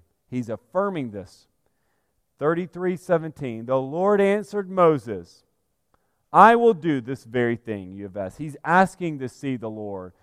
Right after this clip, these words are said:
So God puts Moses in a cleft of a rock,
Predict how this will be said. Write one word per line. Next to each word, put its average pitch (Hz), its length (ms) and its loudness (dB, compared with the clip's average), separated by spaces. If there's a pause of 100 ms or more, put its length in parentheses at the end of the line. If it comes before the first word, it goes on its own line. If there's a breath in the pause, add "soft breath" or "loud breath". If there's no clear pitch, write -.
(140)
So 131 160 -12
God 156 320 8 (480)
puts 175 240 -4
Moses 147 460 -2
in 139 100 -10
a 120 80 -6
cleft 180 380 4
of 180 120 -4
a 170 80 -4
rock, 120 380 4